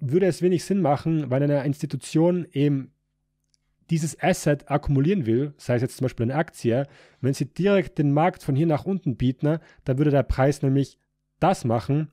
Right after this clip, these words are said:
und das wollen sie ja nicht, weil dann müssten sie beim, aus dem Orderbuch die ganzen Preise nach oben durchkaufen und das ist ja nicht Sinn, Sinn und Zweck hinter einer Akkumulation. Sinn und Zweck hinter einer Akkumulation ist eben, zu den dauerhaft günstigen Preisen dieser Range abzukaufen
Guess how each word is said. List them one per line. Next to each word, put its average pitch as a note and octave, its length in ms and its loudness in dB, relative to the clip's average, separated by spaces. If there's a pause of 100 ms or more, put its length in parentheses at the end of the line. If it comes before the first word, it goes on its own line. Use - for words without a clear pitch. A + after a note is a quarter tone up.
(360)
und A#2+ 160 -4
das C3 180 -2
wollen D3 200 2
sie - 120 -6
ja G2+ 80 0
nicht, G2+ 320 -4
weil A#2 100 0
dann C#3+ 160 2
müssten D#3 280 -2
sie D#3+ 300 -2 (340)
beim, C3+ 320 0
aus C3+ 160 -2
dem C#3 140 -4
Orderbuch F3+ 480 0
die C#3 120 -2
ganzen C#3+ 300 -4
Preise D3 360 0
nach C3 160 -2
oben C#3 280 -2
durchkaufen D3 720 -2 (300)
und C3 320 -2
das C#3+ 120 0
ist - 100 -12
ja D3 60 2
nicht C#3+ 200 -2
Sinn, D3+ 320 0
Sinn D3+ 180 0
und C3 100 -2
Zweck D3 260 -2
hinter C3+ 180 -2
einer B2+ 120 0
Akkumulation. A2+ 680 -2 (760)
Sinn E3 140 -2
und E3+ 140 -2
Zweck F#3 240 -2
hinter F3 180 -4
einer D#3 160 0
Akkumulation D#3 640 -2
ist D#3 220 -4 (220)
eben, C#3+ 260 0 (260)
zu - 120 -8
den B2+ 180 -2 (100)
dauerhaft E3+ 720 2
günstigen D#3+ 440 -6
Preisen D3+ 480 0
dieser C3+ 240 0
Range D#3+ 200 0
abzukaufen C3 760 -2